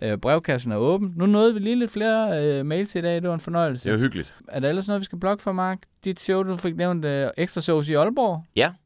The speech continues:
Speaker 2: og så tror jeg, at jeg, øh, får åbnet op meget snart. Måske egentlig også, når det her afsnit er ude, er der åbnet op for to ekstra shows i Odense.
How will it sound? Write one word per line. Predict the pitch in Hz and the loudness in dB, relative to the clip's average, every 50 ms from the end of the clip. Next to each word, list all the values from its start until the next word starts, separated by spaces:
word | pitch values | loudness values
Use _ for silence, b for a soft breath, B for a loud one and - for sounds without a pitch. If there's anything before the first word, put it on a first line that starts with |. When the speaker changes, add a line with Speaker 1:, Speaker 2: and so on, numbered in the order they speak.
| _ | _
Speaker 2:
og | - - 104 | -4 -4 -2
så | - - 139 139 139 | 0 2 2 2 2
tror | 135 - - 143 147 135 | 0 -2 -2 0 2 4
jeg, | 131 123 120 113 110 107 | 4 6 6 4 4 4
at | 104 104 | 2 2
jeg, | 113 110 110 107 107 104 104 104 104 104 104 104 104 101 101 98 98 | 4 4 4 4 4 4 4 4 4 4 4 4 4 4 2 2 0
øh, | 95 | 0
får | - - - 113 107 76 | -2 -2 0 0 2 2
åbnet | 85 113 - - 120 110 98 | 0 -2 -4 -2 -2 2 2
op | 104 123 - - | 2 2 0 -2
meget | 117 117 127 143 139 | -4 -4 -2 -2 -4
snart. | - 139 127 120 107 95 - - - - - | -2 0 2 2 2 0 -2 -8 -20 -20 -14
Måske | - 113 - - 139 | -12 -10 -6 -4 -4
egentlig | 131 113 120 120 107 98 95 | -2 -2 -2 0 0 2 0
også, | 107 - - | 0 -2 -4
når | 104 | -4
det | - 117 | -2 -2
her | 117 104 | 0 0
afsnit | 95 104 107 107 101 | -2 -4 -4 -4 -2
er | 98 | 0
ude, | 95 92 95 101 110 120 - _ _ - | 0 0 0 -2 -4 -8 -12 _ _ -8
er | - 87 | -6 -4
der | 85 87 85 - _ | -4 -4 -4 -6 _
åbnet | - - 92 92 - 104 104 98 98 90 | -4 -4 -4 -4 -4 -4 -4 -2 -2 -2
op | 95 92 _ - | -4 -6 _ -6
for | - 101 92 - _ - | -4 -4 -4 -4 _ -6
to | - 135 117 - - | -4 -4 -4 -4 -6
ekstra | 92 - - - 98 | -8 -8 -8 -10 -8
shows | 90 92 92 90 - - - - | -6 -4 -4 -4 -6 -8 -10 -8
i | 87 87 82 - _ - | -6 -6 -6 -6 _ -4
Odense. | 165 185 - - - - - - | -4 -4 -4 -10 -12 -12 -14 -16